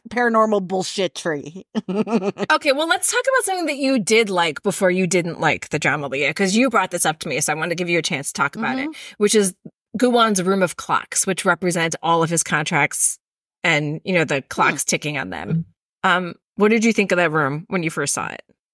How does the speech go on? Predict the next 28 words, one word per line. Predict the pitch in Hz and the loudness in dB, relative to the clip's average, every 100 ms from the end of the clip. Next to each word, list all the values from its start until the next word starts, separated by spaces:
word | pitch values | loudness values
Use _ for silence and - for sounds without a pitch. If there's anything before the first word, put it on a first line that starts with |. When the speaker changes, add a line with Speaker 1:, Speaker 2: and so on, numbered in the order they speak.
| _ _ _ _ _ _ - | _ _ _ _ _ _ -18
Speaker 1:
Stunning. | - - 254 277 123 165 190 | -14 0 0 0 -4 -12 -6
I | 190 | -2
mean, | 208 202 196 | 2 2 2
it's | 190 - | 0 -4
still | - 226 233 | 2 4 4
probably | 208 208 190 | 0 0 0
my | 185 175 | 0 0
favorite | 190 175 - | 0 -2 -2
part | - 165 - | 0 0 2
of | 160 170 | 2 0
the | 160 | -4
drama | 160 143 143 127 | 0 0 0 -2
was | 143 - | -4 -4
just | 160 - - - _ _ _ _ _ _ _ _ | -4 -6 -10 -18 _ _ _ _ _ _ _ _
how | - 196 | -2 -2
beautiful | 170 160 165 180 - 208 | -2 -2 0 0 2 2
it | 208 - | 2 2
was, | 196 190 190 185 | 4 6 4 0
how | - 170 | 0 0
kinda, | - 175 | 0 0
like, | 151 151 - | 0 -2 -4
eerie | 175 185 196 196 185 | -2 2 2 4 2
it | 185 | 4
is. | 180 180 175 175 | 4 4 2 2
I | 165 | 0
liked | 160 156 156 - - | 2 2 0 -4 -2
when, | 160 147 | 0 2
like, | 131 | 0